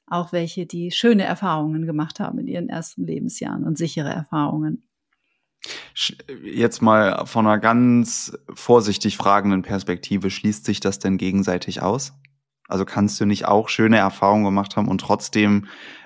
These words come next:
Speaker 2: äh, in gewisser Hinsicht, also, ne, jetzt nicht nur durch ein krasses Ereignis, was man dann Schocktrauma nennt, das ist natürlich klar, das kann
Speaker 1: Klar.
Speaker 2: einen immer treffen, aber man kann ja auch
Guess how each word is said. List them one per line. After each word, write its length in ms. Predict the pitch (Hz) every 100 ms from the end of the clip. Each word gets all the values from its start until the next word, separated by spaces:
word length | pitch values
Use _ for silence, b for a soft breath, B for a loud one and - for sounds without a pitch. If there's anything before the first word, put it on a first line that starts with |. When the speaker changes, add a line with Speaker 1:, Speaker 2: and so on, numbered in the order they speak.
| -
Speaker 2:
äh, 520 | 101 98 98 98 98 98 B B B -
in 260 | 104 104
gewisser 420 | 98 92 101 113
Hinsicht, 460 | 101 101 98 101 92
also, 280 | 107 101 98
ne, 300 | - 113 - - - - _
jetzt 260 | 82 98 -
nicht 200 | 113 113
nur 80 | 110
durch 320 | 101 95 -
ein 480 | 110 117 117 113 - -
krasses 380 | 82 123 117 113
Ereignis, 500 | 113 104 120 131 113
was 160 | 104 98
man 120 | 101
dann 120 | 95
Schocktrauma 520 | - 120 - 127 123
nennt, 220 | 120 120 110
das 180 | - - _ -
ist 140 | - 101
natürlich 340 | 98 - 117
klar, 220 | - 117 117
das 140 | -
kann 160 | - 92
Speaker 1:
Klar. 120 | 95
Speaker 2:
einen 80 | -
immer 180 | 123 127
treffen, 300 | 127 - 127
aber 180 | 104
man 180 | 104 98
kann 200 | 95 107
ja 160 | 107 98
auch 280 | 101 107